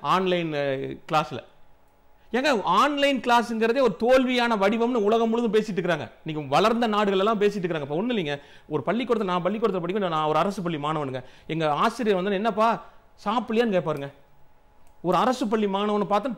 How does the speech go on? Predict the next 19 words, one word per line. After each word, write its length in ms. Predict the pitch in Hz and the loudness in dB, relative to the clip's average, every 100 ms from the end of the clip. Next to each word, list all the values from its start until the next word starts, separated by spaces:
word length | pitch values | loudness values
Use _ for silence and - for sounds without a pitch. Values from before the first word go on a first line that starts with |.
| - | -6
"சாப்பிடலையாப்பா, 680 | 226 262 254 240 202 208 160 | -4 -4 0 0 2 2 2
என்னப்பா 480 | 185 254 220 208 202 | 0 0 0 0 -2
உனக்கு, 220 | 180 180 | -4 -2
என்னப்பா 260 | 233 247 214 | -2 -2 -4
பிரச்சனை?" 320 | 185 185 180 156 | -4 -4 -6 -6
அவ-, 160 | 202 - | -6 -4
அதாவது 400 | 202 247 269 277 - - | -2 -2 -4 -8 -8 -2
அதுதாங்க 400 | 196 269 294 294 | 0 2 2 2
உறவு, 580 | 214 226 240 196 170 | 2 4 4 2 0
உறவுங்க. 320 | 170 151 139 - - - - | -2 -2 -4 -6 -16 -8 -2
கல்விங்கிறது 600 | 233 285 285 262 233 214 | 0 2 2 2 2 2
வந்து 220 | 240 262 | 0 2
வெறும் 220 | 214 262 233 | 2 0 0
சொல்லித்தரது, 580 | 220 247 240 226 214 208 | 0 0 0 2 2 0
மனப்பாடம் 460 | 180 226 240 226 | 0 0 0 0
பண்ணி 280 | 214 220 170 - - | 0 -2 -4 -6 -2
வாந்தி 320 | 175 262 240 | 0 2 2
எடுப்பதல்ல 460 | 208 190 185 170 143 | 2 2 0 0 -2
கல்வி, 320 | 160 135 | -2 -4